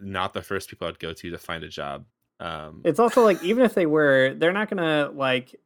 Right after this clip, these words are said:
Speaker 2: find you a job that's, like, just and fulfilling, right? First of all, because there aren't even necessarily that many of those jobs around, but the, the primary goal here, I assume if Joe Carter, let's say Joe Carter was like, "I'll help you find a job," to a church member,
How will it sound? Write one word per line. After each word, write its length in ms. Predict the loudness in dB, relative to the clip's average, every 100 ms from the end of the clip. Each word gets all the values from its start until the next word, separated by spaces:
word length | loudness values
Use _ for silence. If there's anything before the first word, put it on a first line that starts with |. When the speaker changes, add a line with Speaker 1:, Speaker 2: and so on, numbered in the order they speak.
| _ _ 0
Speaker 2:
find 220 | 2 4
you 120 | 2
a 40 | 2
job 400 | 2 2 2 0
that's, 220 | -4 -2
like, 200 | -6 -6
just 360 | -4 -4 -6 -14
and 180 | -14 -14
fulfilling, 520 | -14 -8 -8 -8 -8
right? 320 | -4 -4 -4
First 220 | -2 0
of 60 | 2
all, 80 | 2
because 260 | 2 -2
there 160 | 0 -2
aren't 200 | -2 -6
even 360 | -8 -8 -10 -12
necessarily 480 | -16 -16 -4 -4 -2
that 140 | -6
many 140 | -8 -10
of 80 |
those 140 | -10 -6
jobs 280 | -4 -4 -4
around, 460 | -4 -4 -6 -10 _
but 240 | -2 -2
the, 340 | -2 -2 -2 -6
the 120 | -8
primary 420 | 2 2 4 2
goal 460 | 2 4 4 4 0
here, 540 | -4 -6 -4 -4 -6 -4
I 180 | -6 -6
assume 340 | -12 -6 -6 -6
if 100 | -4
Joe 180 | -2 0
Carter, 340 | 0 -2 -2
let's 180 | -4 0
say 120 | 0
Joe 180 | 2 0
Carter 260 | 2 0 0
was 140 | -2
like, 180 | -4 -4
"I'll 80 | -4
help 160 | -6
you 60 | -8
find 200 | -10 -12
a 40 |
job," 420 | -10 -8 -6 -10 _
to 120 | -10
a 40 |
church 280 | -8 -8 -8
member, 360 | -12 -8 -10